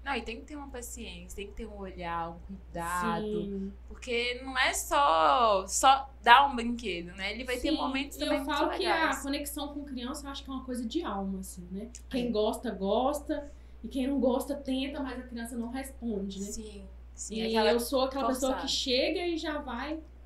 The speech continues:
Speaker 2: tá perto das crianças.
Speaker 1: <laughs> É,
Speaker 2: Meus
Speaker 1: mas é gostoso
Speaker 2: sobrinhos,
Speaker 1: demais.
Speaker 2: assim,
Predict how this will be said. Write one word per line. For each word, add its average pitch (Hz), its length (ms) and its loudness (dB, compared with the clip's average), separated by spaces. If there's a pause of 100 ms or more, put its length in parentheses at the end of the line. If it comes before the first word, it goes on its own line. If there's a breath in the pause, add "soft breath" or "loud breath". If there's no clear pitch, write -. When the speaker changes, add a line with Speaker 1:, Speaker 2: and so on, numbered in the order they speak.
(100)
Speaker 2:
tá 254 160 -6
perto 247 300 -6
das 247 180 -6
crianças. 220 300 0
Speaker 1:
<laughs> 311 180 8
É, 269 120 6
Speaker 2:
Meus 214 100 2
Speaker 1:
mas - 160 2
é 269 60 4
gostoso 202 160 4
Speaker 2:
sobrinhos, 311 420 6
Speaker 1:
demais. 226 160 2
Speaker 2:
assim, 233 300 -2